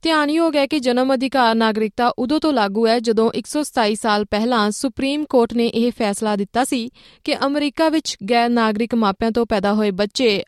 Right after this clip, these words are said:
ਅਮਰੀਕੀ ਨਾਗਰਿਕਤਾ ਦੇ ਹੱਕਦਾਰ ਨੇ। ਪਰ ਟਰੰਪ ਅਤੇ ਉਹਨਾਂ ਦੇ ਸਮਰਥਕਾਂ ਨੇ ਦਲੀਲ ਦਿੱਤੀ ਹੈ ਕਿ ਪ੍ਰਣਾਲੀ ਦੀ ਦੁਰਵਰਤੋਂ ਹੋ ਰਹੀ ਹੈ ਅਤੇ ਅਮਰੀਕੀ ਨਾਗਰਿਕ ਬਣਨ ਦੇ ਲਈ ਸਖਤ ਮਾਪਦੰਡ ਹੋਣੇ ਚਾਹੀਦੇ ਨੇ।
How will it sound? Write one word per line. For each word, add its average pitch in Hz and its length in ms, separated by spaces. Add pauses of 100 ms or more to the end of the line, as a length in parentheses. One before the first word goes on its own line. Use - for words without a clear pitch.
(140)
ਅਮਰੀਕੀ 277 540
ਨਾਗਰਿਕਤਾ 214 680
ਦੇ 202 240 (100)
ਹੱਕਦਾਰ 185 400
ਨੇ। 185 160 (680)
ਪਰ 240 200
ਟਰੰਪ 247 360
ਅਤੇ 240 140
ਉਹਨਾਂ 220 160
ਦੇ 226 100
ਸਮਰਥਕਾਂ 220 520
ਨੇ 233 100
ਦਲੀਲ 214 320
ਦਿੱਤੀ 220 320
ਹੈ 220 140 (300)
ਕਿ 294 120
ਪ੍ਰਣਾਲੀ 269 400
ਦੀ 294 120
ਦੁਰਵਰਤੋਂ 240 540
ਹੋ 214 180
ਰਹੀ 247 180
ਹੈ 247 140
ਅਤੇ 214 220 (120)
ਅਮਰੀਕੀ 240 500
ਨਾਗਰਿਕ 220 460
ਬਣਨ 202 260
ਦੇ 269 100
ਲਈ 202 220
ਸਖਤ - 420 (120)
ਮਾਪਦੰਡ 202 560 (140)
ਹੋਣੇ 269 200
ਚਾਹੀਦੇ 185 360
ਨੇ। 202 200